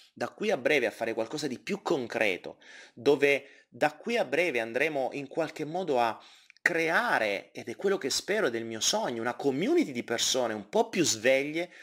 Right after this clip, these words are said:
con un'idea unica che sarà quella di creare qualcosa di meglio per questo mondo. E per questo chiederò aiuto anche a te. Quindi per adesso, come al solito, ti chiedo di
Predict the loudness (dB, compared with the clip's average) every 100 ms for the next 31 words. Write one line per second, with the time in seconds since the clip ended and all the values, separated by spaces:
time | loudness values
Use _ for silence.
0 | -20 -6 -4 -2 -4 2 4 6 6 4
1 | 0 -6 -10 -12 -10 -8 -8 0 2 4
2 | 0 -4 -4 -2 -2 -2 -8 -6 -6 -4
3 | 0 0 -2 -8 -12 -12 -12 -12 -16 -18
4 | -20 -20 _ _ _ _ -10 -4 -2 -2
5 | -2 -2 -2 0 0 -2 -8 -12 -14 -16
6 | -20 _ _ -20 -20 -4 0 2 2 0
7 | 0 4 4 2 0 -4 -8 _ _ _
8 | _ _ -2 2 4 2 4 4 4 0
9 | -6 -10 -20 _ -6 2 4 4 2 -2
10 | -4